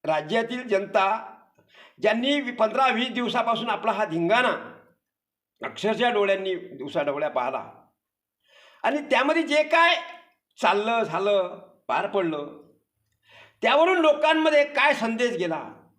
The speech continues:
हे मुख्यमंत्र्यांनी अगदी हेरलं आणि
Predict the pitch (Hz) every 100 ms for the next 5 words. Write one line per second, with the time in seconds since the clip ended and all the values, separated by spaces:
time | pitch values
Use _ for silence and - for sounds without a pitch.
0 | _ _ _ _ _ _ _ _ _ _
1 | _ _ - - 262 240 - 254 240 226
2 | 226 214 202 170 - _ _ _ _ _
3 | 175 - 190 233 107 110 233 269 254 220
4 | - 196 247